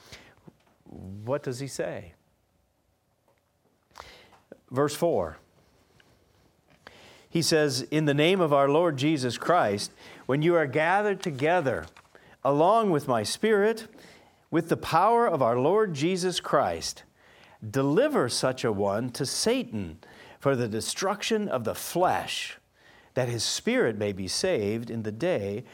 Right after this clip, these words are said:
of the Lord Jesus." So what's the determination? What should happen when there is blatant public sin,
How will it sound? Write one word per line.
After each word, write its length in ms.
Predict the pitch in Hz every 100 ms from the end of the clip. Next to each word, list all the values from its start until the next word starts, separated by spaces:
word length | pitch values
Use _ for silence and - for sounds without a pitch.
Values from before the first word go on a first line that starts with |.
| - -
of 140 | - 113
the 100 | 135
Lord 480 | 113 107 113 117 117 _ -
Jesus." 720 | 110 104 85 92 - - - - _ _ _ _ _ _ _ _ _ _ _ _ _ _ _ - - - _ -
So 220 | - 131
what's 240 | 151 156
the 100 | 147
determination? 880 | 131 123 147 135 123 131 135 - 87 - -
What 120 | 165 170
should 180 | 196 147
happen 760 | - 143 170 170 135 104 107 - -
when 140 | 123 127
there 160 | 123
is 120 | 117 98
blatant 680 | 110 127 156 165 180 185 - _
public 600 | - 156 151 165 165 165 _
sin, 800 | - - 185 160 110 98 127